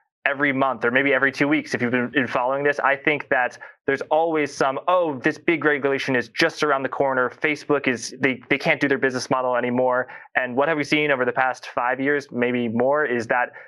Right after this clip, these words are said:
it never really materialized to anything that, uh,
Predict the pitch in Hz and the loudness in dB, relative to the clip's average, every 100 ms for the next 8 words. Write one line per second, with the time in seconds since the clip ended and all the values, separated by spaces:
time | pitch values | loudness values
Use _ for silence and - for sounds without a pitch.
0 | _ 131 131 139 139 123 135 139 127 - | _ -2 2 2 2 2 2 2 -2 0
1 | 135 131 127 131 - 120 127 117 135 131 | 2 2 2 0 4 4 4 0 0 2
2 | 120 113 - - _ _ _ _ 117 110 | 2 0 -4 -14 _ _ _ _ 0 2
3 | 107 104 | 0 -2